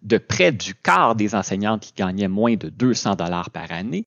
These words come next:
à un salaire minimum de six cents dollars et une bonne part du crédit revient à Laure Gaudreau. Mille neuf cent quarante-six marque aussi la fin de la Fédération des institutrices rurales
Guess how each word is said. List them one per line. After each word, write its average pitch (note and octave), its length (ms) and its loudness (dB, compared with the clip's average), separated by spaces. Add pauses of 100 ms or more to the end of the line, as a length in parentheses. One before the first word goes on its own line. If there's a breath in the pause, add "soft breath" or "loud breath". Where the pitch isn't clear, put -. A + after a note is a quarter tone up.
(140)
à B2 160 4
un A#3+ 100 6
salaire D3 500 2
minimum G#2 680 2
de C#3+ 180 2
six - 300 -2
cents E2 240 -2
dollars F2+ 600 -12 (200 soft breath)
et B2+ 80 2
une F2+ 220 -2
bonne D3 320 2
part C#3 300 2
du A#2 140 -4
crédit - 460 -14 (180)
revient F#2 320 -8 (240)
à D3 120 4
Laure F#2 240 2
Gaudreau. - 360 -8 (520)
Mille F3+ 100 4
neuf G3 120 4
cent G#3+ 120 2
quarante-six E3+ 460 2
marque C3+ 200 -6
aussi - 180 -2
la G2+ 120 4
fin C3 200 -4
de A2+ 140 -2
la E2+ 100 -6
Fédération G2+ 640 -2
des G2+ 220 -2
institutrices - 760 -6
rurales A#2+ 540 2